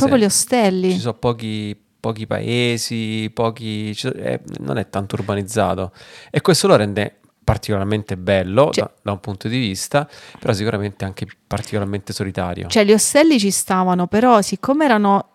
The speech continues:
Speaker 1: borghi da due, tre case e un po' di mucche,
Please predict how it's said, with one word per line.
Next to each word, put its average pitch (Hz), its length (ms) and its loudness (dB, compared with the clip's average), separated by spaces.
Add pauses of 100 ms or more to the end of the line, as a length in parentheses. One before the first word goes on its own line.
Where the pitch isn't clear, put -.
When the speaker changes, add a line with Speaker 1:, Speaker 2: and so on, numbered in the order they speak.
(120)
Speaker 1:
borghi 208 800 2
da 190 160 4
due, 208 240 4
tre 190 240 -2
case 214 500 0
e 196 220 -2
un 185 160 0
po' 202 120 0
di 202 100 2
mucche, 190 580 0